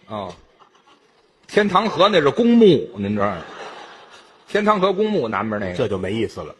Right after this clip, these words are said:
Speaker 1: 怎么了？
Speaker 2: 那么大北京，一个八宝山烧得过来吗？是吧？
Speaker 1: 那烧不过来就上我们家烧去啊。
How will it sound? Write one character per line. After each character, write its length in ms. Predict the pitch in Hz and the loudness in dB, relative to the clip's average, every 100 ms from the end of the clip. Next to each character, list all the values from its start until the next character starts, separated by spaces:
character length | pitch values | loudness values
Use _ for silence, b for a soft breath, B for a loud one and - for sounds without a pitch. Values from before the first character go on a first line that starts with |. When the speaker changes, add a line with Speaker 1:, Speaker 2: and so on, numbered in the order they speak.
| _ | _
Speaker 1:
怎 100 | 87 | -16
么 100 | 85 | -12
了？ 180 | 104 131 | -12 -8
Speaker 2:
那 100 | 165 | -4
么 120 | 151 | -2
大 160 | 123 117 | 0 0
北 200 | 95 90 | -2 -6
京， 200 | 98 151 | -2 -2
一 140 | 123 | 0
个 80 | 156 | 0
八 140 | 139 143 | 2 2
宝 160 | 101 | 0
山 200 | 95 139 | 0 -2
烧 200 | 135 160 | 0 2
得 100 | 151 | 2
过 120 | 110 | 0
来 160 | 92 82 | -2 -6
吗？ 140 | 82 78 | -10 -12
是 80 | |
吧？ 180 | 90 76 - _ | -12 -12 -16 _
Speaker 1:
那 80 | - | -2
烧 160 | 185 | 0
不 80 | 190 | 2
过 100 | 160 | 4
来 120 | 143 | 4
就 100 | 170 | 2
上 180 | 143 127 | 0 -2
我 80 | 92 | -6
们 100 | 90 | -4
家 120 | 113 | -2
烧 240 | 117 113 | -2 -4
去 60 | 98 | -4
啊。 180 | 90 | -6